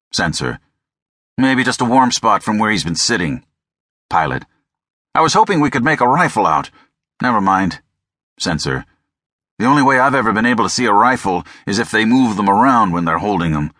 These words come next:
with muzzle flashes out or slinging them across their shoulders." Drone operators are not in immediate contact with the real world, literally, thanks to the phenomenon known as latency,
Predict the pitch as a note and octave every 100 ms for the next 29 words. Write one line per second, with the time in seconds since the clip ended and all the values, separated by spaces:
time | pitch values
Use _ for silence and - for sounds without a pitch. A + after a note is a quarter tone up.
0 | - F#2 G2 F2 A2+ C3 G#2+ F2 F#2+ G2+
1 | F#2+ E2+ G#2 A2+ F#2 E2 E2 - C3+ C3
2 | A#2 A2 G2 C3 A#2 G2+ - C3+ A#2+ D#2+
3 | C2+ - - _ _ _ _ _ _ _
4 | _ _ _ - A2+ F#3+ G#3 D3+ C#3 B2+
5 | G#2 F2 D#2 D#2+ - - - A#2+ C#3 F#3+
6 | F#3+ B2+ A#2 A2 B2 C3 A2+ - C#3+ A#2+
7 | F2 D#2 B1+ - - F#2+ G2+ G#2 G#2+ A#2+
8 | A2+ F#2 G#2+ A#2 B1 G1+ - _ - C3+
9 | F#3+ C#2+ G#1 - - _ _ _ - A#2
10 | C#3+ - C#3+ A2+ - A2+ B2 A2 F2+ F2+
11 | F#2 F#2+ F2+ D2+ - A2 G#2 F#2 D2 A#1
12 | A#1+